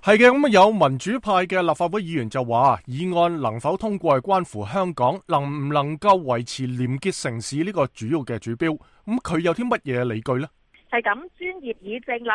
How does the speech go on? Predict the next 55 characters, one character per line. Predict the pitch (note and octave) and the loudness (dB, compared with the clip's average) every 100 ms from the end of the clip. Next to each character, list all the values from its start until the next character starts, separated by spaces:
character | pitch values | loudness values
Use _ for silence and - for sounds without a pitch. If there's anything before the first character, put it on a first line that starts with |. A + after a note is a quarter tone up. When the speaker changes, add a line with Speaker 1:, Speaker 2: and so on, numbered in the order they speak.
| B3+ | -2
Speaker 2:
法 | A#3+ | -6
會 | G#3+ G#3 | -6 -8
議 | D4+ G#3+ A3 | -8 -10 -14
員 | G#3 F3 E3 E3 | -10 -12 -12 -6
姚 | C4 C4 | -4 -4
松 | - G3 F4 | -4 -6 -6
炎 | F4+ F4 F#4 | -10 -10 -4
發 | C#4 - | -2 -2
言 | F#4 E4+ | -4 -10
表 | F3+ G3+ - | -6 -6 -4
示， | B3+ G#3+ G#3 - - - | 0 0 -2 -8 -20 0
有 | G3+ G3 | 2 2
建 | B3 B3 A#3+ | -2 -4 -2
制 | A#3 A#3+ | -2 -2
派 | C#4 A#3+ A#3 | -2 -2 -2
議 | G#3 A3 | -6 -8
員 | A3 E3+ F#3 | -6 -8 -6
認 | G3+ G#3+ | -6 -4
為 | G3 F3 F3+ - - | 0 0 0 -8 -2
梁 | G#3+ G3 A3 | 0 2 0
振 | C4+ C#4 | -2 -2
英 | D#4+ E4 | -4 -6
私 | _ D#4+ E4 | _ -10 -6
下 | C#4 G3 G#3+ | 0 0 -2
主 | - G3 - | -6 -8 -4
動 | G#3 G3 | -6 -6
聯 | F3+ E3 | -10 -4
絡 | G#3 A#3 - | -2 -2 -2
周 | D#4 | -6
浩 | D#4 G3+ | -4 -8
鼎 | F#3+ E3+ G#3+ - | -2 -4 -4 -6
修 | D#4 | -6
改 | - F3 G#3 | -2 -2 2
立 | B3 - | 0 0
法 | A3+ | 0
會 | - F3+ A3 D4+ - - | -2 -4 -6 -6 -16 -10
U | D#4 | -8
G | E4+ D#4 | -6 -4
L | D4+ D4 D4 | 2 4 4
專 | C#4+ C#4+ D4 | -4 -10 -8
責 | C#4 G#3+ - | 0 0 2
委 | F3+ | -4
員 | B3+ G#3+ D#3+ | -4 -10 -10
會 | F3+ | -8
嘅 | C4+ A#3 | -4 -4
文 | G3 D#3 F3 | -4 -8 -8
件， | F3+ B3 F4 - | -6 -6 -8 -12
唔 | G3 G3+ | -10 -2
係 | F3+ A3 | 0 0
干 | A3+ D#4 E4+ | -2 -4 -4
預 | C4 G3 | -4 -6
調 | G#3 G3+ G#3+ | -4 -4 0
查 | G#3+ | -2
嘅 | F3+ A3+ | -2 -2
話， | G#3 F#3+ | 2 2